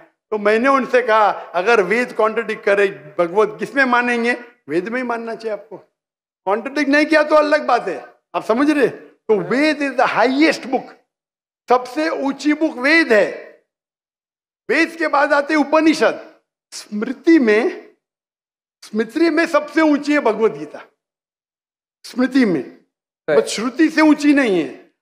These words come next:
Speaker 1: अगर कुछ लोग मानते हैं श्रुति से ऊंची है, वो उनकी गलतफहमी है, मैं क्या करूं? आप समझ रहे ना? अगर कोई गलतफहमी से मानता है, मैं क्या करूं? ये है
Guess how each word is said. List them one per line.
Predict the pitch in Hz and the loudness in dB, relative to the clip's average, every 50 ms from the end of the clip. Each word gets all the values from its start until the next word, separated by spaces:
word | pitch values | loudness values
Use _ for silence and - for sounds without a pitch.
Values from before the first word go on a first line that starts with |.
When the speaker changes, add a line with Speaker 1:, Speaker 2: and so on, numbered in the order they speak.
| _ _ - | _ _ 0
Speaker 1:
अगर | 311 330 330 370 392 370 | 0 0 0 0 -2 -2
कुछ | - - 359 339 349 - | 0 2 2 2 2 2
लोग | 311 349 349 330 277 | 2 2 2 2 2
मानते | 277 269 233 277 294 294 - 320 | 0 2 2 2 2 0 0 0
हैं | 311 | 0
श्रुति | - - 285 277 285 294 294 | 0 0 -2 0 0 0 0
से | 269 285 | 0 0
ऊंची | 285 277 - - 262 | -2 -4 -4 -4 -4
है, | 254 | -2
वो | 233 220 | 0 0
उनकी | 226 226 214 226 214 | -2 -2 -4 -4 -2
गलतफहमी | 185 196 208 208 208 202 208 208 202 202 | -2 -2 -2 -2 -2 -4 -4 -2 -4 -6
है, | 202 | -6
मैं | 190 190 196 | -4 -6 -4
क्या | 190 214 208 | -2 -2 -2
करूं? | 170 185 175 185 180 - - _ _ _ _ _ _ _ _ _ - 180 | -2 -2 -4 -6 -6 -8 -12 _ _ _ _ _ _ _ _ _ -8 -6
आप | 180 | -4
समझ | - 208 247 269 247 | -2 -2 0 0 0
रहे | 220 196 | 0 0
ना? | 185 214 - - - - _ _ _ _ - 160 | 0 0 -2 -4 -10 -20 _ _ _ _ -8 -6
अगर | 185 190 247 285 311 | -4 0 0 0 0
कोई | 285 302 294 302 285 | 0 0 0 -2 0
गलतफहमी | 196 208 214 226 262 294 277 277 262 269 277 262 285 269 | 0 0 2 2 2 2 0 0 0 0 0 0 -2 -2
से | - 277 285 | -2 -2 -2
मानता | 240 220 214 220 247 254 254 269 | 0 2 0 0 0 0 0 0
है, | 262 | 0
मैं | 240 254 262 254 | 0 -2 -2 -2
क्या | 277 269 254 | 0 0 0
करूं? | 214 226 226 233 226 226 - - - _ _ - | 0 0 -2 -4 -4 -8 -10 -16 -20 _ _ -14
ये | 156 196 247 277 302 - 202 | -8 -4 -2 0 2 2 2
है | 190 233 262 269 294 277 277 - - | 2 4 4 4 4 2 0 -6 -10